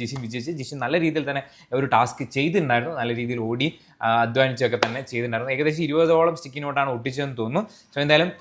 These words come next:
ബിഗ് ബോസ് മലയാളം സീസൺ സെവന്റെ അടുത്ത ക്യാപ്റ്റനായിട്ട് നമ്മുടെ ജിഷിൻ വരികയാണ്. അങ്ങനെ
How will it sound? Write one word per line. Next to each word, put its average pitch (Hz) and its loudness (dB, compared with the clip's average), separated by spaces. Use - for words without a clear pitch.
ബിഗ് 139 -2
ബോസ് 160 2
മലയാളം 135 0
സീസൺ 127 -10
സെവന്റെ 123 0
അടുത്ത 117 -2
ക്യാപ്റ്റനായിട്ട് 117 0
നമ്മുടെ 104 -2
ജിഷിൻ 156 -6
വരികയാണ്. 113 -2
അങ്ങനെ 120 -4